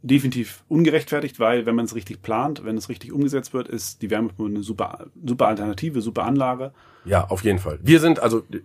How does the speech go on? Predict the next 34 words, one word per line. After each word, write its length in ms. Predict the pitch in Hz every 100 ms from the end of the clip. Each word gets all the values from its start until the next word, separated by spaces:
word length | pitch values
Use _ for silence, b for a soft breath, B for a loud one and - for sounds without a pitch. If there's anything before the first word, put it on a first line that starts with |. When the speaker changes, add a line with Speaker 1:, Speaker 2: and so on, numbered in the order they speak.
| _
Speaker 2:
ich 180 | 143 135
persönlich 480 | 123 113 170 170 139
und 140 | 135
wir 100 | 135
das 120 | 127
Elbhandwerk 480 | 95 131 139 120 120
sind 120 | 117
auf 100 | 107
jeden 160 | 120 135
Fall 180 | 135 135
Team 280 | - 147 127
Wärmepumpe. 580 | 135 139 135 147 143 - _ _
Und 120 | 110
es 120 | 117 113
ist 180 | 131
halt 280 | 131 131 127 B B B
auch 300 | 104 117 - - _ _ _
der 160 | 127
böse 300 | 123 175 170
Teufel, 280 | 127 185 147
der 140 | 120
überall 260 | 143 143 123
in 80 | 117
den 120 | 110
Medien 260 | 123 139 117
schwirrt, 260 | 131 127
sind 200 | 123 135
Geräusche 420 | 107 110 131 127
und 140 | 104 95
Strom. 420 | - 87 92 - -
Wir 120 | 120
sind 80 | 131
davon 220 | 120 120
überzeugt, 600 | 107 110 - 151 151